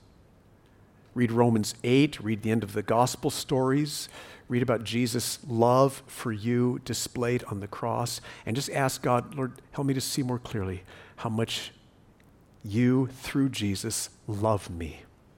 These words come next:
so that I can trust you more." That's the root issue. God's telling you to do this,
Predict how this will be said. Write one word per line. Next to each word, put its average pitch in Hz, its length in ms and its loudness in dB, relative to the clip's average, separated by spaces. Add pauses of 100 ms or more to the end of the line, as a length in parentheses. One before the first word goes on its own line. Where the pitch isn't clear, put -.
(1000)
so - 140 -10
that 104 100 -2
I 104 60 2
can 101 160 -4
trust - 480 -8
you - 240 -20 (280)
more." - 400 -8 (600)
That's 170 120 0
the 139 120 2
root 117 180 4
issue. 107 420 -4 (1400)
God's 147 320 6
telling 101 280 -2
you 90 40 -4
to 90 100 -6
do 85 200 -8
this, - 500 -12